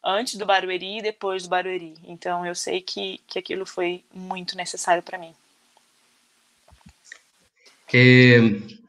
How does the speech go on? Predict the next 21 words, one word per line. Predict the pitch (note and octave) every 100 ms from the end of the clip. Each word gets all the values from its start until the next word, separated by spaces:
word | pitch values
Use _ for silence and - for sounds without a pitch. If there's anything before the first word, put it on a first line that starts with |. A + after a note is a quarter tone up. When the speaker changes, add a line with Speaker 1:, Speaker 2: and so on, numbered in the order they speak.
| _ _ _ _ -
Speaker 2:
no | C#3+ F3+
sesi | - G3 F#3+
Bauru, | E3 C3 A#2+ C3 E3 E3
você | C#3 C#3 C#3+
teve | C#3+ C#3+ C#3+ D3 D3
a | C#3+
oportunidade | C#3 D3 C#3+ C#3+ A#2+ A#2 B2+ C3
de |
jogar | C3 A#2+ A#2 A#2+ -
com | C3+ C3
levantadoras | B2 B2+ B2 A#2+ A#2 B2+ B2+
consagradas, | B2 B2 C#3 C3+ G2+ G2 F#2+ F#2
né? | G2+ A2
Que | -
são | - A2
o | G#2+
caso | G#2+ G#2
da | G#2+ G2+
Dani, | G2 G2+ B2+ A2+ G2+
da | G2
Fabiola. | A2 G#2 G2 G#2+ B2+